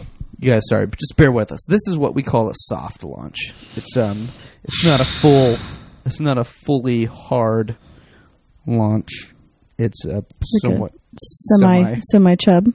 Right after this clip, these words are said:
Speaker 1: Yeah, <laughs>
Speaker 2: Yep.
Speaker 1: semi chub leather, the leather phase
Speaker 2: Yeah.
Speaker 1: of the, uh,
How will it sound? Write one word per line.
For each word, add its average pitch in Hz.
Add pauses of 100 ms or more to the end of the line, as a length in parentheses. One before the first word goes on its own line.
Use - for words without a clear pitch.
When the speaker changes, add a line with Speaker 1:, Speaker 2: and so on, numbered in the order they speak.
(100)
Speaker 1:
Yeah, 156
<laughs> -
Speaker 2:
Yep. 285
Speaker 1:
semi 151
chub 143
leather, 147 (580)
the 143
leather 139
phase 143
Speaker 2:
Yeah. 233
Speaker 1:
of 131
the, 131
uh, 123